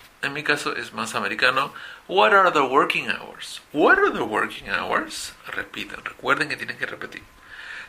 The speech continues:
"¿Te pagan semanalmente o cada dos semanas?" "Do you get paid every week or every other week?" "Do you get paid every week or every other week?" Y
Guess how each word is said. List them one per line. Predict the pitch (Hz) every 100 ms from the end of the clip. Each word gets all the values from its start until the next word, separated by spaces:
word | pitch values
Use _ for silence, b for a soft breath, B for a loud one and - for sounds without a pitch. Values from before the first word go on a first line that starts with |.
| -
"¿Te |
pagan | 202 233 208 190
semanalmente | 190 147 165 240 247 247 247 359
o | 151 139
cada | 156 143 139
dos | 123 123
semanas?" | - 98 82 - - - - - 147
"Do |
you | 214 233
get | 277 294 294
paid | 226 185 160
every | - 165 147 135
week | 139 247 277 - - _
or | 165 190 - -
every | 170 165 160 170 -
other | 147 147 139
week?" | 135 123 101 - - - _ _ B B B B -
"Do | 131
you | 147
get | 156 151 -
paid | 156 135 - 135
every | 135 131 117
week | 123 254 285 - - _ _
or | 139 139 -
every | 127 131 131 135
other | - 107 127
week?" | - 247 -
Y | - -